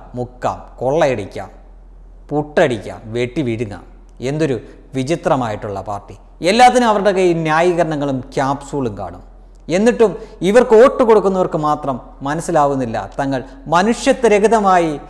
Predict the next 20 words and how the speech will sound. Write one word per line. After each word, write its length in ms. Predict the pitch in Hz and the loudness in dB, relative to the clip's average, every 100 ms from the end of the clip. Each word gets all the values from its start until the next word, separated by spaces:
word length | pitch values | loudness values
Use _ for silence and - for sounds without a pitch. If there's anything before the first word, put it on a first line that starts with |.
| - - | -16 0
അല്ലെങ്കിൽ 360 | 190 220 208 196 - 175 | 2 4 2 0 -2 0
മനുഷ്യത്വ 440 | 202 247 254 240 240 | 2 2 0 0 2
വിരുദ്ധ, 340 | 214 202 247 247 208 | 2 2 4 4 2
വിരുദ്ധരായിട്ട് 720 | 202 214 - 262 240 214 208 190 - | -2 -2 0 4 6 6 2 -2 0
പ്രവർത്തിക്കുന്ന 720 | 180 196 190 175 180 175 165 139 | -2 -2 -4 -6 -4 -2 -2 -2
ഒരു 180 | 160 | -2
കൂട്ടം 360 | 175 180 170 151 147 | 2 2 2 2 2
ആളുകളുടെ 440 | 170 165 160 151 135 - - 156 | 2 0 0 0 -4 -8 -2 -2
ഒപ്പം 300 | 160 208 156 | 0 -2 0
ചേർന്നാണല്ലോ 600 | 156 143 139 135 123 117 | -2 -2 -2 -2 -4 -6
ഈ 140 | 127 127 | -6 -6
നടക്കുന്നതെന്ന്. 760 | 123 123 127 127 120 104 95 95 - - - 165 | -6 -6 -6 -6 -8 -8 -12 -18 -20 -20 -8 0
ഏറ്റവും 420 | 202 - 269 247 220 | 0 2 6 8 8
ഒടുവിൽ 260 | 226 254 240 226 | 8 8 8 6
വന്ന 280 | 202 180 147 | 6 2 2
ഈ 120 | 175 | 4
വാർത്ത, 300 | 165 170 165 151 180 | 6 6 6 0 0
പി 100 | 208 196 | -2 0
ബിജു 160 | 185 180 | 0 0
ഒരു 100 | 170 | 0